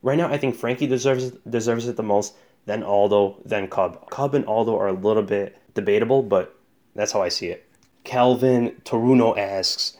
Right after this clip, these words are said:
"Do you think Cruz is gonna retire, but he is only thirty-two years old, but has those injuries that are hurting him?" He just broke his arm recently. It is definitely not out of the question. Now, he's very strong mentally,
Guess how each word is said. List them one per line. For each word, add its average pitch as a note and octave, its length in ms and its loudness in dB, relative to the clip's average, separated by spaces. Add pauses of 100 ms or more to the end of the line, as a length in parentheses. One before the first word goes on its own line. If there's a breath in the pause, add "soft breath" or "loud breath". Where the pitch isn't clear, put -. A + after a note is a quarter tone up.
"Do - 80 -2
you A2+ 100 2
think - 440 -4
Cruz A#2 340 2
is G#2 100 -4
gonna A2+ 160 0
retire, G#2 640 -2
but A2 220 -2
he A2 100 0
is G#2 160 -4
only G#2+ 260 0
thirty-two G#2 440 -4
years G2+ 200 -2
old, G2 300 2
but - 220 -4
has G#2+ 240 0
those G2 240 -2
injuries A#2+ 540 2
that G#2+ 120 2
are G2+ 60 -2
hurting G2+ 260 -2
him?" G2+ 300 -2 (120)
He A#2+ 120 -4
just A2 200 -4
broke G2+ 220 -2
his G2 140 -10
arm F#2 320 -4
recently. E2+ 580 -12
It B2 140 2
is G#2 100 0
definitely A#2 440 0
not G#2 180 0
out G2+ 120 0
of G2 60 0
the F#2+ 80 -2
question. G#2 500 -2
Now, G2 200 0
he's A#2 220 -2
very A2+ 220 0
strong G2+ 260 -2
mentally, G2+ 500 -4